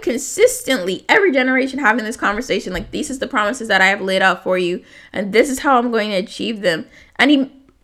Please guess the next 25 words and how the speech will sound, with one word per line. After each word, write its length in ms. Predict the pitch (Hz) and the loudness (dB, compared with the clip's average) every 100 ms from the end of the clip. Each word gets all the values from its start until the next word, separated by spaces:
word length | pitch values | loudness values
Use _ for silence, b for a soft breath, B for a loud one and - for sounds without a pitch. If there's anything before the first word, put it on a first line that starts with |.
| _ _ _ _ _ _ _ _ _ _ _ - | _ _ _ _ _ _ _ _ _ _ _ -6
consistently, 1300 | 254 - - - 349 403 - 269 269 208 196 170 - - - | -6 -6 -14 -12 -4 -4 -4 -4 -4 -2 -4 -4 -10 -20 -8
consistently 680 | 214 214 - 285 - 247 262 | -8 -8 -6 -6 -4 -2 -2
confirms 480 | 262 214 247 196 220 | -2 -4 0 0 0
that, 140 | 175 | -4
"I 140 | - 196 | 2 2
am 160 | 226 | 2
always 300 | - 185 214 | -2 -2 -2
here. 180 | 220 175 | -2 -2
I 120 | 165 185 | 2 2
am 160 | - | 2
always 300 | - 196 220 | -2 2 2
with 160 | 202 220 | 2 -4
you." 100 | 185 | -4
So 100 | - | -4
what 300 | 208 277 - | 2 2 2
makes 240 | 247 247 | -2 -4
you 80 | 247 | -8
think 220 | 226 220 | -4 -2
that 100 | 233 | -4
he 240 | - - 262 | -8 -6 -4
won't 300 | 214 196 - | -4 -8 -6
always 260 | 180 175 | -2 -2
be 160 | - 151 | -2 -8
with 180 | 85 - | -8 -10
you? 200 | - | -14